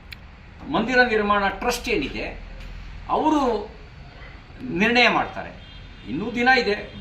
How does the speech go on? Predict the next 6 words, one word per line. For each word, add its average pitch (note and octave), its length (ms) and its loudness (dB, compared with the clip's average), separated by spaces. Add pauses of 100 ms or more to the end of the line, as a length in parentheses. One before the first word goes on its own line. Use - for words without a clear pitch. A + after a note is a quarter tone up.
ಬಾರ್ಬೋದು, G3 640 2
ಬರ್ಬೋದು, A3 460 2
ಬರದೇ B3 360 6
ಇರ್ಬೋದು, F3 300 2
ನಮಗೆ G#3 140 -2
ಗೊತ್ತಿಲ್ಲ. G3+ 460 -2